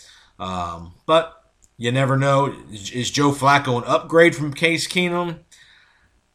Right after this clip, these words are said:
Slightly, but I would not say a major impact. You know, Joe, Joe Flacco lo-, basically lost his job in Baltimore.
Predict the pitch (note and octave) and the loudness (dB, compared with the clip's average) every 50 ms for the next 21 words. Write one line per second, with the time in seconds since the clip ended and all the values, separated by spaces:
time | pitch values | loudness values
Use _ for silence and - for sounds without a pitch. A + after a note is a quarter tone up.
0 | _ _ _ _ _ - - - - - C#3+ C#3+ C#3+ D3+ E3+ F3+ E3 F3 F3 F3+ | _ _ _ _ _ -2 0 2 2 2 4 6 6 6 6 6 4 2 2 4
1 | F3+ F3+ F3+ E3+ C3+ A2+ B2 A#2 - A2+ A#2+ C3 C3+ C3+ C#3+ C#3+ C3+ C#3 C#3 C#3 | 4 4 2 0 -2 -2 -4 -4 -2 0 2 4 4 4 4 4 4 4 4 2
2 | C#3 - - D3 C#3 C3+ B2+ A#2+ A2 A2 B2 C3 C#3 C3 B2 B2+ B2 C3+ C#3 C3 | 2 0 0 2 4 4 4 2 2 0 0 0 0 0 0 0 0 0 0 -2
3 | - C#3 C#3 C#3 C#3+ C#3+ C#3 - B2 A#2 G#2+ G#2 G2+ F#2 F#2+ B2+ C3 C#3 - A2+ | -2 0 0 0 0 -2 -4 -6 -6 -6 -6 -6 -8 -6 -2 -2 -2 -2 -2 -6
4 | G#2+ B2 C3 B2+ C3 - C3+ C3 C3 C3 C#3 B2+ B2 A2+ G2+ A#2+ B2+ - A#2 - | -4 -2 -2 -2 0 0 0 0 2 0 0 -2 -2 0 2 4 4 4 4 2
5 | C3+ C3 C3 - A2+ A2 A#2 B2 C3 B2+ - - A#2 A2 F#2+ F2+ B2 A#2+ A#2+ B2 | -2 -2 -2 -4 -4 0 4 4 4 4 2 -4 -8 -8 -4 -2 2 4 4 4
6 | B2 A2+ A#2 G2+ F#2 A#2+ B2+ C3+ C3+ C3+ C3+ C3 C3 C3 C3 C3 C3+ C3 C3 - | 4 0 -2 -4 -2 0 0 0 0 -2 -4 -2 -2 0 0 0 -2 -2 -6 -10